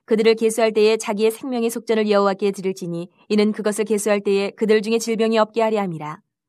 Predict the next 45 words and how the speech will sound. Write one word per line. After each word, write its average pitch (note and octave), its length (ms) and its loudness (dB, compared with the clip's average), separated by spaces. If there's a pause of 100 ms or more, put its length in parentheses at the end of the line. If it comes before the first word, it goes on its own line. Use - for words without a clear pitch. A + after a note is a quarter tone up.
(120)
무릇 A3+ 240 2
계수 A#3 260 -2
중에 A#3 220 0
드는 A3 240 0
자마다 G#3+ 420 2
성소의 A#3 420 -2
세겔로 G#3+ 420 0
반 G#3 200 -2
세겔을 G3+ 320 -2
낼지니 F#3+ 480 -4 (100)
한 A3+ 180 -4
세겔은 A3 360 0
이십 A3 300 -6
개라라. E3 400 -6 (480)
그 A#3+ 120 2
반 A#3 180 2
세겔을 A3+ 360 2
여호와께 G#3+ 360 2
드릴지며 F#3+ 580 -4 (180)
계수 G#3+ 280 -2
중에 A3+ 180 0
드는 A3+ 260 -2
모든 A3 280 0
자 A3 160 2
곧 A3+ 160 -2
스무 B3 260 -6
살 A#3 220 -4
이상 A3 260 -6
된 G#3+ 140 0
자가 G#3 320 -2
여호와께 G3+ 380 0
드리되 D#3+ 420 -8 (160)
너희의 A3 260 4
생명을 A#3+ 400 -2
대속하기 A#3+ 460 -4
위하여 A3 360 2
여호와께 G#3+ 420 0
드릴 F#3 220 -6
때에 E3 360 -6 (180)
부자라고 G#3+ 480 0
반 A3 240 -2
세겔에서 G#3+ 460 0
더 A3 160 -2
내지 G#3 200 -2
말고 G3 520 -4